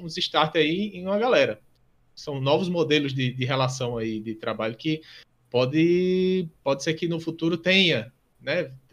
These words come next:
Se estabeleça algum, algumas empresas se estabeleçam dessa forma. Mas eu, eu, de fato, eu pensei que, eu penso que, né? A gente pode discutir isso agora. Eu penso que a galera vai chamar de volta porque a estrutura já tá lá,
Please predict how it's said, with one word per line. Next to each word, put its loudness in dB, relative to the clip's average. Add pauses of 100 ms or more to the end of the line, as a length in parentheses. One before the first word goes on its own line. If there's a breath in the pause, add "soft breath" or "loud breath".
(280)
Se -14
estabeleça 2
algum, 0
algumas 2
empresas 0
se -12
estabeleçam -2
dessa -6
forma. -12 (1120)
Mas -2
eu, -8
eu, -2 (100)
de -2
fato, 4
eu 0
pensei 4
que, 0
eu -4
penso 2
que, -8 (160)
né? -6
A -16
gente -14
pode -2
discutir -12
isso -8
agora. -2 (360 soft breath)
Eu -14
penso -6
que 2 (200)
a -4
galera 0
vai 2
chamar 0
de -4
volta 0 (400)
porque -2
a 4
estrutura 0
já 2
tá -4
lá, -4